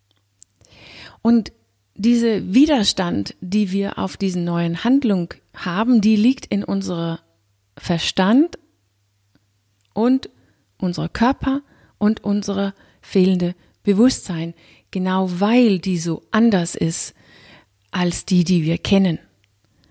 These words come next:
Und das bedeutet, dass der Widerstand, die du hast, beweist für dich, dass in dem Moment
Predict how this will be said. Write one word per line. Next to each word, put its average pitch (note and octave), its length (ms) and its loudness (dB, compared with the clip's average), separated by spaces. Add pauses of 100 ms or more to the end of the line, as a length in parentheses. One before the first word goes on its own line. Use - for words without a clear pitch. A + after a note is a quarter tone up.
(400)
Und G3 340 0 (340)
das A3+ 280 -6
bedeutet, A3 500 0
dass F3+ 200 -4
der F3 260 -4
Widerstand, F#3 640 2
die E3+ 80 -4
du E3 180 -4
hast, A#3 480 -6
beweist F#3 540 -2
für G3 100 -4
dich, B3 400 2 (520)
dass G3 200 -2
in F#3 180 0
dem G#3+ 200 6
Moment G#3+ 580 2